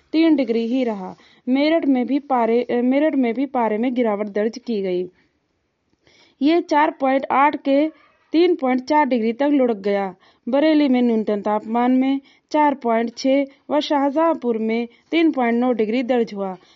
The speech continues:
लखनऊ भी ठंडा रहा, लेकिन पारे में इतनी, अ,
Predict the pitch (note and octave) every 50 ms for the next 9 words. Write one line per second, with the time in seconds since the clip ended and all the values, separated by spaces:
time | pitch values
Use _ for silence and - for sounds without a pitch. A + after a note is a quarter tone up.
0 | _ _ - B3 C4+ C4+ D4 D4 D#4 E4 E4+ D4 C4 C#4 D4 D4 - C4 B3 A#3
1 | A#3 A3+ G#3 G3+ G3+ G3+ G3 F#3 F3 F3+ - _ _ _ _ _ _ - B3+ C#4+
2 | D#4 D#4 F4 F4 E4+ D#4+ - B3+ B3 B3 B3+ D4 E4 E4+ D#4+ D4 C4+ C4 C4+ -
3 | - C4 - - C#4+ C4+ - C4+ C#4 C4 B3 B3 B3